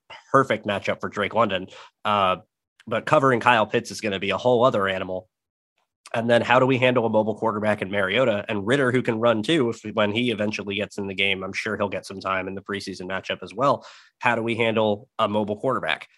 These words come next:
So there's a lot of things to learn from this practice. Most importantly, stay healthy. But if the Jets aren't,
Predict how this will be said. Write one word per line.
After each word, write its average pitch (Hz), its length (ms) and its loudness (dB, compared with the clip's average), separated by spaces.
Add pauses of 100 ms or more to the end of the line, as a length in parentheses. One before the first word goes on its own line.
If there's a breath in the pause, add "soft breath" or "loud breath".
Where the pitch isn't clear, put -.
(220)
So 117 220 4
there's 127 180 4
a 131 60 0
lot 131 200 6
of 147 80 0
things 139 220 -2
to 123 100 -4
learn 120 220 2
from 117 140 -6
this 110 140 -6
practice. 107 500 -2 (320)
Most 131 240 0
importantly, 127 440 0
stay 113 220 -2
healthy. 104 480 -2 (260)
But 107 140 0
if 104 120 -8
the 104 60 -6
Jets 139 280 4 (140)
aren't, 127 320 6